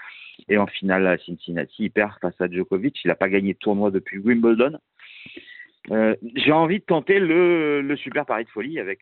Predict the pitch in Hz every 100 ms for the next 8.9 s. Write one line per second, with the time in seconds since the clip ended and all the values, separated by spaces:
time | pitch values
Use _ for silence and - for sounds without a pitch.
0 | 101 98 95 92 90 87 _ 110 98 95
1 | - 107 107 - 98 - 95 - 117 -
2 | _ _ _ _ _ _ _ - 92 95
3 | 92 95 90 95 110 98 92 - 95 85
4 | 90 107 98 90 92 95 98 - 95 -
5 | 107 104 95 82 - 92 95 95 - 92
6 | 107 127 - - - 82 - 92 - -
7 | 95 104 107 107 95 92 90 87 87 -
8 | 87 - 95 92 - 90 98 143